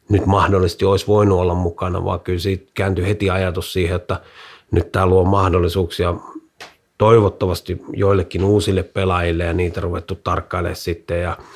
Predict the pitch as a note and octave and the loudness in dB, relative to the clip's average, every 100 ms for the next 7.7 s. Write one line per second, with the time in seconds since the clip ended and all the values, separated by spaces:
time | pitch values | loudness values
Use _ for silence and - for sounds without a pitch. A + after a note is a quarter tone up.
0 | - - G2 F#2 F#2 F#2 F#2+ F2 F2+ F#2 | -20 -10 -2 2 2 4 2 2 -2 -4
1 | - F2 F2 F2 F2+ F2 F2 - _ _ | -6 -4 -2 -2 -2 -4 -6 -12 _ _
2 | F2+ F2+ F2+ F#2 E2+ G2 F2+ - F2 - | -2 0 2 0 0 0 0 -2 -6 -4
3 | G2 G2+ F#2+ - F#2 F2+ - _ - - | 2 4 2 0 -2 -2 -4 _ -20 -20
4 | - _ - F#2 G2+ - - G2+ F2 - | -20 _ -4 -2 -2 -4 -2 -2 -4 -4
5 | F2+ F#2 G2+ G#2 G2+ F#2 - E2+ F2+ F2 | -2 -2 2 4 4 2 -2 -2 -2 -2
6 | F#2+ F#2 F#2 F#2 F#2 F#2+ G2 F2+ F2+ G2 | -2 -2 -2 -2 0 2 0 0 0 0
7 | F#2 - - F#2 F2 F2 | -2 -6 -6 -4 -2 -2